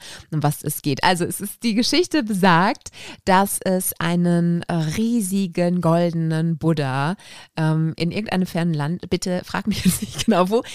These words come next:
ich schau's für dich nach, wenn du's wissen willst, aber, ähm, für die Botschaft an sich macht es jetzt keinen Unterschied. Also stell dir einen riesigen goldenen Buddha vor, der vor vielen, vielen, vielen hundert Jahren, ähm, in einem buddhistischen Tempel <laughs> stand.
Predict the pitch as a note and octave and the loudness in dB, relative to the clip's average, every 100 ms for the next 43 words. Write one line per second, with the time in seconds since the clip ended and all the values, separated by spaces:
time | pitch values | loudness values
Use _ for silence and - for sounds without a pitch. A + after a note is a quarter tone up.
0 | - B3 - B3 - G#3+ A#3+ A3+ G#3 F#3+ | -8 0 4 4 2 -2 0 4 4 2
1 | E3+ E3 E3 D#3+ F3 F#3 G#3 F#3 F#3+ F3+ | -2 0 -2 -2 -2 -4 0 2 4 2
2 | - - - - F3+ F#3 F3+ - - G#3 | -2 -16 -6 4 4 4 -2 -4 2 2
3 | F#3+ E3 G3+ G3 F3+ D#3+ E3+ G3 F3+ G3+ | 2 2 0 0 -4 -4 -4 -2 -4 -4
4 | F3+ E3+ - F3 D#3 E3 F3 - - A3+ | -6 -8 -6 -6 -4 -4 -4 -2 0 0
5 | G3+ F3+ G#3 B3 G3+ G#3 G#3+ A#3 A#3+ A3 | 0 -2 -2 0 0 0 -2 -2 -2 -2
6 | G3+ G#3 G3 F#3+ F#3+ G#3 F3+ E3+ - E3+ | 0 0 0 0 0 0 0 -4 -4 -4
7 | F#3+ - - F3+ F#3+ F#3+ F#3+ F#3 F#3 - | -4 -10 -6 -2 -2 2 2 2 0 0
8 | C4 C4+ A3+ A3 A3 G#3 G#3 F#3 F3+ F3 | 0 0 -2 -2 -2 -4 -2 -2 -2 0
9 | E3 F3+ - - - - F3 E3+ E3+ - | 0 0 -6 -18 -8 -2 0 0 -4 -2
10 | E3 E3+ E3+ - _ _ _ _ _ F3+ | 0 0 0 -6 _ _ _ _ _ -2
11 | F3+ G3 F#3+ F3 C3 B2+ D#3 B3 - - | 0 0 0 -2 -2 -2 -4 -4 -6 -8
12 | - - E3+ F3+ | -8 -4 -4 -4